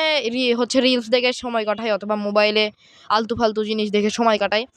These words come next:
কিন্তু সেটা আমাদের করা যাবে না। রমজান মাসটা আমাদের মনোযোগ বৃদ্ধি করা লাগবে। আপনারা যদি প্রতিদিন অল্প অল্প করে কোরআন পড়েন, অ-, অন্তত এক পাতা করে পড়েন, অবশ্যই বেশি পড়বেন, কিন্তু যদি আপনার মনোযোগ খুবই কম থাকে তাহলে অন্তত এক পাতা পড়বেন এবং অন্যান্য বই কম করে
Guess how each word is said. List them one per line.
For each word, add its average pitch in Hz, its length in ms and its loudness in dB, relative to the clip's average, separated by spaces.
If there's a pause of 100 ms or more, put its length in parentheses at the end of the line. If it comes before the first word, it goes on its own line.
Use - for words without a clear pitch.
(300)
কিন্তু 285 200 2
সেটা 294 220 4
আমাদের 269 240 2
করা 233 240 2
যাবে 240 220 -2
না। 277 160 -4
রমজান 214 340 -4
মাসটা 208 300 -6
আমাদের 208 300 2 (560)
মনোযোগ 269 440 6
বৃদ্ধি 240 280 -6
করা 247 220 2
লাগবে। 220 280 -4
আপনারা 220 300 0
যদি 208 240 2 (360)
প্রতিদিন 302 420 2
অল্প 262 220 0
অল্প 269 260 -2
করে 262 220 -2 (440)
কোরআন 269 300 4
পড়েন, 262 300 0 (420)
অ-, 226 280 -4
অন্তত 349 340 2
এক 311 240 2
পাতা 269 180 -6
করে 262 200 -2
পড়েন, 254 280 -4 (180)
অবশ্যই 277 380 2
বেশি 277 260 2
পড়বেন, 247 360 2
কিন্তু 262 180 -2
যদি 247 160 0
আপনার 240 200 0
মনোযোগ 233 380 0 (280)
খুবই 302 260 2
কম 339 200 2
থাকে 262 240 -6
তাহলে 247 220 -2
অন্তত 262 320 4
এক 247 200 2
পাতা 240 180 -10
পড়বেন 254 280 -6
এবং 254 200 -6
অন্যান্য 233 320 -4
বই 233 180 0
কম 247 260 2
করে 247 180 2